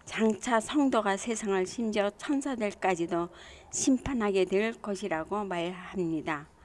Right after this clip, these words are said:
그런데 성도 간에 생긴 일을 교회 안에서 해결하지 못해 심판의 대상을 스스로 재판관으로 앉히고 있으니 부끄럽지는 않느냐고 책망합니다.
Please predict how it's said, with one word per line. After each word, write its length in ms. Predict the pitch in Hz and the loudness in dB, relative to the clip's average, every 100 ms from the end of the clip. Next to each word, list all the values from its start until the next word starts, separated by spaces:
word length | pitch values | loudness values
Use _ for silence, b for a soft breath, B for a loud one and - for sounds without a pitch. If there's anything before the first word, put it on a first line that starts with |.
| B B B B B - | B B B B B -10
그런데 480 | 185 196 208 208 208 | 2 4 4 2 -2
성도 420 | 202 311 311 247 | 0 2 4 4
간에 260 | 202 180 190 | 2 2 2
생긴 420 | 254 240 220 196 | -2 -4 0 0
일을 320 | 170 202 240 B B B B | 2 0 -4 B B B B
교회 260 | 220 220 226 | 2 4 6
안에서 580 | - 180 185 180 190 | 4 4 2 2 -4
해결하지 520 | 196 233 226 185 170 170 | -4 -4 -2 0 0 0
못해 520 | 160 - - 175 170 B B B - | 0 -4 -4 -4 -4 B B B -8
심판의 640 | - 254 - 240 220 208 | 0 0 0 -2 0 0
대상을 520 | 226 208 208 190 196 | -2 -4 0 2 2
스스로 560 | 202 - 233 214 196 202 B B B | -2 -8 -8 -4 -4 -6 B B B
재판관으로 920 | - 220 - 233 226 220 208 190 190 180 | -10 -10 -6 -4 -2 -2 0 0 0 -2
앉히고 460 | 180 180 175 202 175 | -2 -4 -4 0 0
있으니 440 | 160 - 180 220 - | 0 -2 -4 -4 -10
부끄럽지는 760 | - - 180 170 - 175 175 - | -16 -6 -4 -4 -2 -2 -2 -4
않느냐고 720 | 175 170 170 160 156 202 269 - B B - | -4 -2 -2 -2 -4 -4 -6 -10 B B -12
책망합니다. 920 | - 277 269 302 285 202 175 156 151 | -4 -2 -2 -4 -2 -2 -2 -6 -12